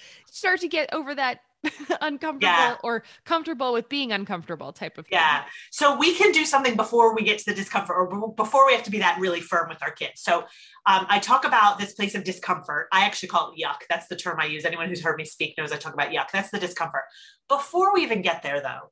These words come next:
Speaker 2: we can actually motivate kids to do things like clean by understanding something called executive functioning skills.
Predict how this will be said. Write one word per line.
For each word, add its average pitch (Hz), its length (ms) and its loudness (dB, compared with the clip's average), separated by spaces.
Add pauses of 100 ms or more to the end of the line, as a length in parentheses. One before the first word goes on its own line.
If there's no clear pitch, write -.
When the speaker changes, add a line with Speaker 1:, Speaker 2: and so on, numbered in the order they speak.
Speaker 2:
we 220 120 -4
can 247 140 -6
actually 220 260 -2
motivate 180 340 0
kids - 260 -8
to 151 60 -14
do 160 80 -6
things 156 220 -10
like 156 160 -8
clean 175 460 -10 (240)
by 185 100 2
understanding 208 640 0
something 196 240 -6
called 180 160 0
executive 170 480 -4
functioning 156 460 -6
skills. - 520 -14